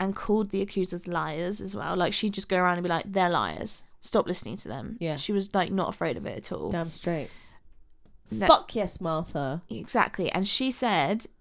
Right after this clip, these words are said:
Speaker 1: "We must not believe all these distracted children and what they say." Which, yeah, come on, guys.
Speaker 2: Oh no, here come the fucking Putnams.
Speaker 1: Well,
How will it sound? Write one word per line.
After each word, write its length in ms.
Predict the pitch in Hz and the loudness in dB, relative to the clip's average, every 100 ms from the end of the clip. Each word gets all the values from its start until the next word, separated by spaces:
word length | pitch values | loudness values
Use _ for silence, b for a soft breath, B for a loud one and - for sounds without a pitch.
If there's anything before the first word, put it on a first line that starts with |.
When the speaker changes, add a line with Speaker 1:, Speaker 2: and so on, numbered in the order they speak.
| - | -4
Speaker 1:
"We 180 | 196 202 | 2 2
must 220 | 196 202 | 2 4
not 300 | 208 220 - | 4 4 2
believe 480 | 240 202 175 170 208 | 0 2 0 -2 -2
all 260 | - 175 180 | 0 0 0
these 260 | 180 185 | -2 -4
distracted 680 | - 190 - - - - 180 | -6 -6 -4 -4 -4 -8 -8
children 520 | - 170 190 - 98 | -6 -6 -6 -6 -8
and 160 | - 190 | -6 -6
what 160 | - - | -4 -6
they 140 | - | -6
say." 540 | - - - - 233 - - b b b b b | -6 -8 -10 -12 -14 -16 -20 b b b b b
Which, 280 | - - - | -6 -6 -8
yeah, 200 | - 311 - - - - | -6 -6 -8 -18 -20 -6
come 160 | 277 | -2
on, 120 | 359 | 0
guys. 340 | 254 220 311 180 | 0 -2 -2 -2
Speaker 2:
Oh 220 | 160 147 | 0 0
no, 340 | 143 147 143 151 | 0 0 0 2
here 140 | 165 | 0
come 200 | 165 151 | -2 -4
the 60 | 143 | -4
fucking 340 | 151 - 139 | -6 -6 -8
Putnams. 640 | - 147 - 123 127 147 | -6 -6 -6 -10 -10 -6
Speaker 1:
Well, 440 | 220 208 170 151 | 2 4 4 4